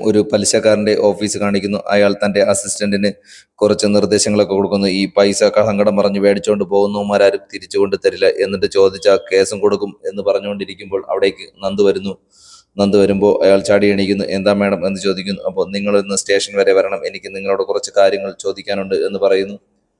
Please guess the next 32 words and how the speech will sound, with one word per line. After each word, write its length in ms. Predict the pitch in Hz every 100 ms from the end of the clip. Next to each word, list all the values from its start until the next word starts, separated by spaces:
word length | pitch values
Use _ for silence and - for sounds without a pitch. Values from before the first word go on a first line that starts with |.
| _ _ 101
അപ്പോൾ 220 | 95 101
അയാൾ 220 | 90 98 98
തിരിച്ചു 320 | 101 98 104
ചോദിക്കുന്നു, 440 | 98 95 101 98 92 -
"മാഡം, 340 | 98 101 95 87
ഈ 40 |
സ്റ്റേഷനിൽ 480 | 101 - 98 104 104
പുതിയതാ 400 | 95 101 101 101 98
അല്ലേ?" 200 | 92 90 -
അപ്പോൾ 200 | 90 92
നന്ദു 220 | 95 98 101
തിരിച്ചു 300 | 92 95 101
ചോദിക്കുന്നു, 380 | 95 92 92
"എന്താ, 240 | 64 92 95
പുതിയ 340 | 92 98 104
ആൾക്കാർ 260 | 98 98 101
വിളിച്ചാൽ 340 | 98 98 101 95
താൻ 180 | 98 98
വരില്ലേ?" 360 | 95 98 98 -
എന്ന് 160 | 101 98
പറയുന്നു. 360 | 98 95 101 101 -
അപ്പോൾ 160 | 95 98
അയാൾ 160 | 98 104
ചോദിക്കുന്നു, 400 | 101 101 101 80
"ഇല്ല 200 | 101 101
മാഡം, 280 | 101 95 90
അങ്ങനെയൊന്നുമില്ല, 560 | 98 104 101 98 92
പോലീസ് 380 | - 90 92 98
വിളിച്ചാൽ 320 | 98 95 104 95
വരണ്ടേ?" 320 | 95 95 98 -
എന്ന് 160 | 95 92
പറയുന്നു. 380 | 95 95 98